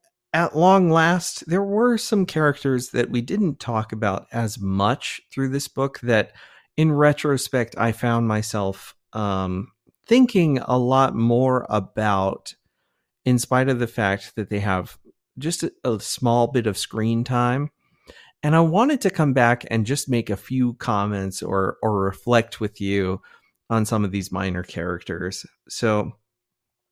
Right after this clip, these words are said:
I call them the forgotten friends we want to remember, <laughs> characters that we just didn't talk about, but show up and I still think add a lot of flavor to this book.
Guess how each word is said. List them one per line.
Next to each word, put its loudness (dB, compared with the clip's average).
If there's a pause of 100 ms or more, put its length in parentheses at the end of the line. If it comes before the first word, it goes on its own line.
(300)
I 4
call 6
them 6
the 2
forgotten 4
friends 2
we 0
want 2 (140)
to -2
remember, 0 (280)
<laughs> -8
characters 4
that 4 (360)
we 6
just 2
didn't 0
talk 4
about, 4
but -2
show 0
up -2
and -4
I -4
still 0
think -4
add -2
a -6
lot 2
of -6
flavor -6
to -12
this -14
book. -20